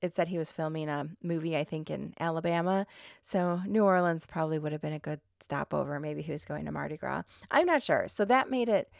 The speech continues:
super fun on the plane. Watch some movies on the plane, and I'll give some reviews at the end of the episode. And we get to New Orleans,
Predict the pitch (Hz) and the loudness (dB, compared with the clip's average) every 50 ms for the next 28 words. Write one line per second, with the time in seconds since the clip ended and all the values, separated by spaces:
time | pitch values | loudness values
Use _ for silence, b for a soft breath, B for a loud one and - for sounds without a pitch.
0 | b b b b b - - 214 196 - 185 180 - - 160 156 151 151 147 147 | b b b b b -4 0 0 2 4 2 2 2 0 -2 0 0 -2 -2 -4
1 | - - - 139 113 82 92 - 185 _ _ _ _ _ _ _ _ _ _ _ | -6 -4 -4 -4 -4 -4 -4 -6 -8 _ _ _ _ _ _ _ _ _ _ _
2 | _ - - _ - - 196 202 220 226 - - - - 202 208 247 285 277 294 | _ -14 -12 _ -4 0 2 4 4 4 4 2 0 0 2 2 4 4 4 4
3 | 269 294 269 262 262 - - 254 254 247 254 254 247 240 208 196 190 190 196 185 | 2 2 0 0 -2 -2 -2 0 2 2 2 2 2 2 2 0 0 0 -2 -4
4 | 185 - 196 202 190 185 180 190 190 190 196 196 190 190 - - 139 - 175 180 | -4 -4 -4 -2 -2 -2 -2 -2 -2 -2 -2 -2 -2 -4 -6 -6 -6 -6 -4 -4
5 | 170 170 170 175 185 190 - - 190 - - 190 185 185 180 180 185 185 B B | -4 -4 -2 -2 -2 -2 -4 -6 -6 -2 0 0 2 4 4 4 2 2 B B
6 | B B B B B B B B B B _ - 196 202 196 190 190 196 190 196 | B B B B B B B B B B _ 4 6 6 6 6 4 2 0 -2
7 | 196 190 - 247 247 262 - - _ - - - - 240 226 220 214 208 208 202 | -4 0 4 4 4 4 4 0 _ -2 0 2 2 2 4 4 6 6 6 8
8 | 196 190 208 190 B B B B B B B 202 202 202 214 220 220 220 220 214 | 6 6 4 2 B B B B B B B -2 0 2 4 6 6 6 6 4
9 | 208 208 208 202 - | 2 2 0 -4 -6